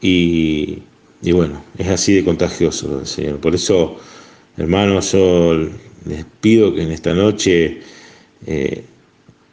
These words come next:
empecemos a adorar, a alabar, a, a glorificar a Dios en todo momento, a darle toda la gloria a Él.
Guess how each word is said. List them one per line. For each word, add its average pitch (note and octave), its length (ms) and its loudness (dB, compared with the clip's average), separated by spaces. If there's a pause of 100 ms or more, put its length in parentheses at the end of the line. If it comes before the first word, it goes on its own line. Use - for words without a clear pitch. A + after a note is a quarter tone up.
(240)
empecemos G#2 640 -2
a E2 60 0
adorar, D#2+ 680 -2
a E2 80 -2
alabar, F2+ 520 2
a, E2 280 -2
a F2 80 -4
glorificar F2+ 680 2
a A2+ 80 4
Dios A2+ 320 4
en F2+ 140 -4
todo E2+ 200 -2
momento, D#2+ 380 -4
a F#2 40 2
darle A2 340 4
toda D3 360 0
la G#2 120 2
gloria E2+ 440 -2
a - 40 -14
Él. E2+ 120 -18